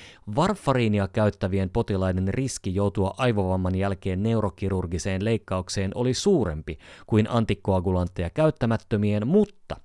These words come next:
doac-lääkitystä käyttävien ja antikoagulaatiota käyttämättömien potilaiden välistä eroa ei havaittu.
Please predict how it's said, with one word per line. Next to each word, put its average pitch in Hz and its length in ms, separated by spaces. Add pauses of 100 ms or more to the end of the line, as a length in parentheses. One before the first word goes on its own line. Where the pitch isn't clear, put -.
(300)
doac-lääkitystä 101 920
käyttävien 98 640 (280)
ja 117 120
antikoagulaatiota 92 1200
käyttämättömien 101 1200
potilaiden 82 640
välistä 85 480 (600)
eroa 85 360
ei 113 120
havaittu. 95 560